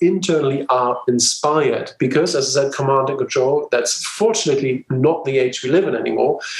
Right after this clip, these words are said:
So you want to inspire your people internally. And obviously this depends on the size of the company, the culture of the company, but there are way, many more ways today that go beyond the old-fashioned intranet email kind of communications. We do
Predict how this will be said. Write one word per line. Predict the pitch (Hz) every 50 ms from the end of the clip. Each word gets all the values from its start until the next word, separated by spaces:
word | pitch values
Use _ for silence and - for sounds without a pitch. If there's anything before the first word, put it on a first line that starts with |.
| - - -
So | - - 147
you | 135 135 120 123
want | 117 147 165 170 170
to | - 151
inspire | 143 135 - - - - 127 127 127 127 120
your | 120 127 120
people | - 127 120 113 117 110
internally. | 113 117 - - 143 143 123 113 - - - - - - - - - _ _
And | 196
obviously | 208 208 208 208 208 190
this | 185 170 170
depends | - - - 160 160 - -
on | 151
the | 139 135
size | 139 147 139 135 135
of | 147 135
the | 139
company, | 135 - 131 123 - - 131 135
the | 135 147
culture | - - 131 127 123 - 139
of | 135 135
the | 127
company, | - 135 120 120 - - 131 127 123 123 123 - - - - - - -
but | 147 139 139 139 139 139 - -
there | 147 143 135
are | 131
way, | 143 165 170 127 -
many | 156 170 190 208 202
more | 175 160 156 147 147 147 147 143 139 139 - -
ways | 113 120 131 131 135 135 135 131 - - -
today | - - 135 127 151 151 156 139 127
that | 123 131 120 117
go | - 143 135 131 135
beyond | 139 135 135 135 131 131 131 131 131 - - -
the | 131 131 127 127 127
old-fashioned | - 127 127 127 127 - - 131 127 127 - 127 123 117 113 - - -
intranet | 143 139 135 - - 135 127 127 127 123 120 120 - - - -
email | 165 160 156 143 131 117 113 110 - - -
kind | - - - 143 143 139 139
of | 123 110 -
communications. | - - 110 120 113 110 - - 120 120 113 - - 117 - - - - - - - -
We | - 160 226 233
do | 233 214 - - -